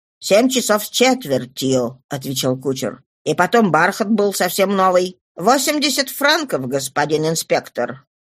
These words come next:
Жавер вынул из кармана четыре наполеондора и отпустил фиакр. Жан Вальжан подумал, что Жавер хочет пешком довести его до полицейского поста Блан-Манто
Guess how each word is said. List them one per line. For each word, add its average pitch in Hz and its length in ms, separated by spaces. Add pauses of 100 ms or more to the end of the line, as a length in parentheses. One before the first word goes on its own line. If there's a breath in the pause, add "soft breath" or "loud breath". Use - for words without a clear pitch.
Жавер 294 400
вынул 269 380
из 240 120
кармана 214 480
четыре 214 460
наполеондора 165 800
и 233 220
отпустил 202 560
фиакр. 123 560 (280)
Жан 165 280
Вальжан 156 440
подумал, 170 440
что 175 220
Жавер 175 380
хочет 196 440
пешком 262 500
довести 160 400
его 160 200
до 165 140
полицейского 185 720
поста 247 560
Блан-Манто 180 1000